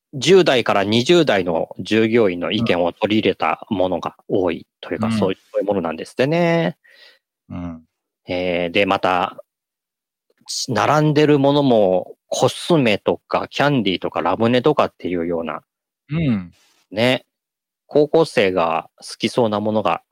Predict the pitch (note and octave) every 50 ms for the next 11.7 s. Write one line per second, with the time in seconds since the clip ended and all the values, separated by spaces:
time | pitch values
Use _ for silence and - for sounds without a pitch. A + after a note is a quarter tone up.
0 | _ _ _ _ _ _ _ _ _ _ _ _ _ _ _ _ _ _ _ _
1 | _ - - _ - G2+ F#2+ F#2+ G#2 A2 G2+ E2+ - - A2 A#2 A#2+ - - _
2 | _ _ _ _ - A#2 B2 C3 B2+ C3 C3 C3 C3+ C#3 - E2 D#2 - D#3+ D#3
3 | - _ _ _ _ _ _ _ _ _ _ _ _ - - - G#3+ C4 D4 D4
4 | B3+ E3+ - - - - - - A#2 G#2 F2 D#2+ E2 F2+ D#2+ - G2 G#2+ A#2 -
5 | _ - - - E3+ C3+ B2 G2+ - A#2 - _ _ _ _ _ _ _ _ _
6 | _ _ - D#3 D#3 C#3+ A#2 - - - A2 A2+ B2 A#2+ A2 G2+ G2 F#2+ G2 -
7 | - _ _ D3 D3+ C#3+ B2 - A#2 G#2 F#2 E2+ F2 F#2 F#2 - - B2 B2 -
8 | - C3+ A#2+ A#2+ A#2 A2+ - C#3+ B2+ - - G#2+ F#2 F2 E2+ - - F2+ F2+ E2+
9 | E2 - E2+ - - - F2 F2 G2+ F#2+ G#2 A2 B2 C#3+ D3 D3 - - _ A#2
10 | A2+ G#2 - G#2+ F#2+ F#2+ F#2 F#2 F#2 - - - - - - _ _ _ - F#3+
11 | D3+ F#2 E2 E2+ F#2 G#2+ G#2+ G2 G2+ G2 F#2+ F2+ E2